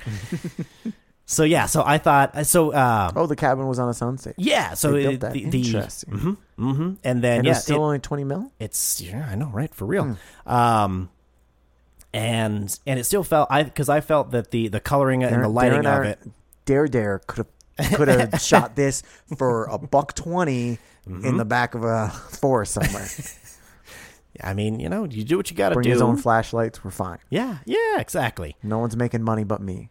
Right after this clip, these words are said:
Speaker 2: Go ahead. <laughs>
Speaker 1: No one needs to make money but him, uh, obviously. Um, so did you feel like, like, either of those were particularly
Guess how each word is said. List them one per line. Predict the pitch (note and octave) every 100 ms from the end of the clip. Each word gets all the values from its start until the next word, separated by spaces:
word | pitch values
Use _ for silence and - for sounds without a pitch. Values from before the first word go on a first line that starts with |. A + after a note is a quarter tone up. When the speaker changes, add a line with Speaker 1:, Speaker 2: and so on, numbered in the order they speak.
| -
Speaker 2:
Go | A#2
ahead. | A2+ - -
<laughs> | - - - - - - - _ _
Speaker 1:
No | C3
one | A2+
needs | C3 C3
to | G2
make | F#2
money | F2+ F2
but | F2
him, | F2+ F2+ - - - - - - -
uh, | - A#2+ A#2 -
obviously. | C3+ G#2+ D#2+ - F2+ - - _ _
Um, | - G#2+ G#2 G2+ F2+ F2 - - _ _ _ _
so | -
did | C#3 B2+
you | C3+
feel | D#3 D3
like, | C#3+ B2+
like, | C3 A2+ -
either | A2+ A#2+
of | A2+
those | A2+ A2
were | A2+ G#2+
particularly | A2 - A2+ A#2 A2 G#2+ G#2+ G#2 G2+